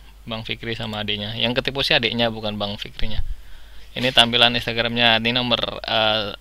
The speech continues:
penipunya, W A-nya. Tad-, tadi aku juga sempat W A sih pagi-pagi.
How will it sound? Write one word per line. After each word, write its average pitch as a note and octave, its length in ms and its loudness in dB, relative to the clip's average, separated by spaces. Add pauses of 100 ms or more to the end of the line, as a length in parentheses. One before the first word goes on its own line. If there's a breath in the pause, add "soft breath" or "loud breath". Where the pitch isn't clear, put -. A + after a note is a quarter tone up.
(140)
penipunya, G#2+ 760 -4
W G#2 80 -2
A-nya. G2+ 400 -2 (160 loud breath)
Tad-, A#2 240 -4
tadi B2 160 10
aku C3+ 160 8
juga C3 320 2
sempat B2 160 -4
W A2 160 4
A A#2 80 4
sih - 80 -2
pagi-pagi. A2 560 -4